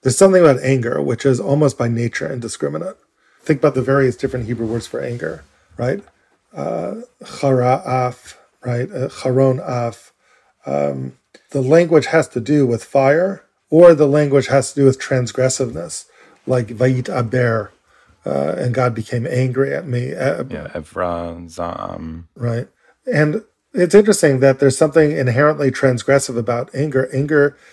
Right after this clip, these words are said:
Speaker 1: is not the kind of thing that is, it's like fire. It's not very easily controlled. It starts somewhere and it goes to all sorts of other places. And so if you have somebody who's consumed with anger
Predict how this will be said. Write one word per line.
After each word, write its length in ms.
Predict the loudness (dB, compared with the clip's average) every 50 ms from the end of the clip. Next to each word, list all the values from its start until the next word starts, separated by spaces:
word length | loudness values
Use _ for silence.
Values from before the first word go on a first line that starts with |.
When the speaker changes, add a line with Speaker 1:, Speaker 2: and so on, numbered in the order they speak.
| _ _ _ _ -6
Speaker 1:
is 120 | -4 -2
not 400 | 2 2 4 4 2 2 -2 -6
the 60 | -12
kind 260 | -8 -6 -4 -4 -4
of 120 | -4 -6 -8
thing 340 | -8 -8 -8 -8 -8 -10 -6
that 200 | -4 -4 -4 -2
is, 420 | -2 -2 -2 -2 -2 -4 -10 -14 _ _
it's 420 | -16 -14 -12 -10 -8 -6 -6 -2 -2
like 160 | -2 -2 -2
fire. 400 | -2 -2 2 2 4 4 2 0
It's 300 | -2 -4 -6 -10 -16 -20 _ _ -20 -20 -14 -8
not 240 | -6 -4 -4 -4 -2
very 200 | -4 -2 -2 -2
easily 300 | -4 -4 -4 -4 -4 -4
controlled. 580 | -4 -8 -6 -2 0 2 2 0 -2 -6 -10 -16 _ _ _ _ _ _ _ _ _ _ _ _ -10
It 200 | -8 -8 -8 -6
starts 360 | 0 2 4 4 4 2 0
somewhere 400 | 0 2 2 2 2 2 2 2
and 80 | 2 2
it 140 | 0 0 0
goes 460 | 0 2 4 4 4 2 0 -2 -6
to 100 | -6 -6
all 200 | -4 -2 -2 -4
sorts 340 | -2 -4 -4 -4 -4 -4 -4
of 240 | -4 -4 -4 -6 -10
other 260 | -8 -2 0 0 0
places. 580 | 0 -2 -6 -8 -6 -6 -6 -6 -6 -6 -10 -14 _ _ _ _ _ _ _ _ _ _ _ _
And 200 | -4 -4 -2 -2
so 440 | 0 4 4 6 6 6 4 0 -4 _
if 200 | -8 -8 -2 0
you 160 | 0 0 2
have 240 | 2 2 2 2 2
somebody 340 | 2 0 2 2 2 2 2
who's 220 | 0 0 -2 -2 -4
consumed 640 | -6 -8 -6 -6 -8 -4 -2 0 0 0 0 -2 -4
with 160 | -6 -6 -6 -4
anger 560 | -4 -4 -4 -4 -4 -6 -6 -6 -8 -10